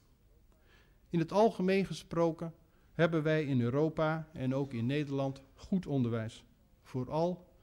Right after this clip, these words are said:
tot en met het niveau van bachelor. Al zouden wij graag zien dat meer vrouwen voor een technische opleiding kozen, dat de basisvakken wis- en natuurkunde,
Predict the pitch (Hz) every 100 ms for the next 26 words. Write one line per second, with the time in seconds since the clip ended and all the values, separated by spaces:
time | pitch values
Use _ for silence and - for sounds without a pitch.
0 | - _ 143 131 139 - 135 131 - 131
1 | 113 127 135 143 143 - 135 131 143 139
2 | 117 98 - - _ - - - _ _
3 | - - - - - 139 175 208 170 151
4 | 143 - 185 180 - 190 190 190 - -
5 | - - - 139 151 185 202 - 185 180
6 | 175 165 156 151 131 165 151 139 123 147
7 | 156 160 160 156 175 160 156 165 - -
8 | _ _ _ - - - - 139 135 180
9 | 190 165 - 170 156 127 143 185 151 139
10 | 127 190 190 - 135 110